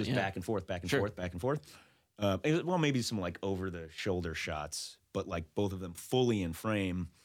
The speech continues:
Speaker 1: I mean, again, it's, it's just a perfect symbolism of, all right, they've, they've now, through this back and forth, developed a relationship. They're, they're somewhat on the same page.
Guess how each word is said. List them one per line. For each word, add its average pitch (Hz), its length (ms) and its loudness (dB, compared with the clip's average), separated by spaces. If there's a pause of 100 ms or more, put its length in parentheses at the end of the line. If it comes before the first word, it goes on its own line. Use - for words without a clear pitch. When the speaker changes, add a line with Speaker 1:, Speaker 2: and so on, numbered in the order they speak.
(720)
Speaker 1:
I 104 80 2
mean, 107 180 4
again, 110 400 2
it's, 104 240 -2
it's 104 120 -2
just 107 180 -2
a 98 40 0
perfect 120 400 -2
symbolism 92 600 4
of, 80 520 -2 (480)
all 92 120 2
right, 78 240 0 (120)
they've, 90 320 2 (100)
they've 95 280 2
now, 92 400 2
through 113 240 2
this - 460 0 (200)
back 95 240 2
and 87 100 0
forth, 80 420 -4
developed 90 540 0
a 87 120 2
relationship. 82 760 -2
They're, 98 420 2
they're 92 240 2
somewhat 98 600 2
on 90 220 2
the 85 60 -2
same 80 340 -2
page. 78 560 -4